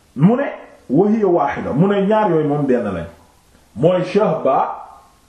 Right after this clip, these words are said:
ak bayda bi benn lañ. "Wala na'rifu lahu baghlatan ghayraha", Yonent mi alayhi salaatu salaam xamuñu mu am beneen baghla bu wuteek bii, mooy shahba, mooy bayda,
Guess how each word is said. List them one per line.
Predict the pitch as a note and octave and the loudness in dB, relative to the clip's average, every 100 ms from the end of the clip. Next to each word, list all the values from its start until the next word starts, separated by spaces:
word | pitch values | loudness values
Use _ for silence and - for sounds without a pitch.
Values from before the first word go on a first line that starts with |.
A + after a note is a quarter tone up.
| _ _ - | _ _ -2
ak | G#3+ F3 | -2 0
bayda | F3 F#3 E3+ E3 - C#3+ | 0 0 2 0 0 -2
bi | |
benn | C#3 B2 - A2+ | 0 0 -2 -4
lañ. | G2+ D#2+ - _ _ _ _ - | -6 -8 -18 _ _ _ _ -2
"Wala | D#3 G3 D3+ F#3 A3 G#3+ | 0 2 2 0 0 0
na'rifu | G3 G3 F3+ E3 F3+ | 0 0 0 0 0
lahu | F#3 F3 | 0 2
baghlatan | D#3+ D#3+ D#3+ C#3+ A#2 | 0 0 0 -2 -4
ghayraha", | A2 F2+ F2 F2 - _ _ _ _ - | -6 -8 -10 -16 -20 _ _ _ _ -4
Yonent | C#3+ A#3+ B3 | 0 0 -2
mi | G#3+ | -2
alayhi | G#3 G3 | -2 0
salaatu | F#3 F3+ | 0 -2
salaam | F#3 F#3 | 0 -2
xamuñu | - - A#3+ A3 G3 | -2 -2 0 0 0
mu | F#3 F3+ | 0 0
am | G#3 G3 | -2 0
beneen | F3+ A3 A#3 D#3+ | 0 0 -2 0
baghla | G3 G3 G3 | -2 0 0
bu | F3 F3+ G3+ | 0 2 2
wuteek | A3 G3+ G3 C3 | 2 0 -2 0
bii, | F3 G#3+ D#3+ C#3+ | 2 4 0 0
mooy | F#3 E3 | 0 0
shahba, | - C3+ G2+ B2+ F#3+ F3+ | -2 -4 -2 0 0 0
mooy | E3 D3+ | 0 0
bayda, | A#2 G#2+ G2 - | 0 -2 -2 -6